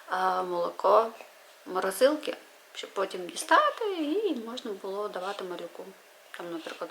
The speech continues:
в дорозі, або якщо тато залишиться сам з дитиною. Ну так, можливо.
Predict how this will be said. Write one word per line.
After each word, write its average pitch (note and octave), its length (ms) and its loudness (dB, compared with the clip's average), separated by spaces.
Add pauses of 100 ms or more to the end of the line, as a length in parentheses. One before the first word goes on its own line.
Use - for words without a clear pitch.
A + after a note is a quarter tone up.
(100)
в F3+ 40 -14
дорозі, G#3+ 680 6 (420)
або F3+ 200 0
якщо D#3+ 300 -2 (500)
тато A#3+ 340 2
залишиться B3 560 0
сам A#3 300 -2
з A3+ 40 -8
дитиною. A3 600 -6 (360)
Ну A#4+ 200 4
так, - 260 -2 (1600)
можливо. A3 480 -2